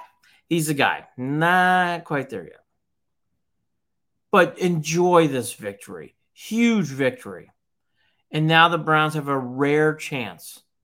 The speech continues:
a rare chance of really simplifying the division. And what I mean by that is you go two and oh, you win a road game in Pittsburgh on Monday night, watch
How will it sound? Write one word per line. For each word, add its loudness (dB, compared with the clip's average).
a -10
rare -4
chance -8
of -14
really -6
simplifying -4
the -14
division. -8
And -12
what -6
I -6
mean -6
by -8
that -6
is -10
you -4
go 0
two -4
and -6
oh, -6
you -4
win 2
a 0
road -2
game -4
in -6
Pittsburgh -6
on -6
Monday -6
night, -6
watch -6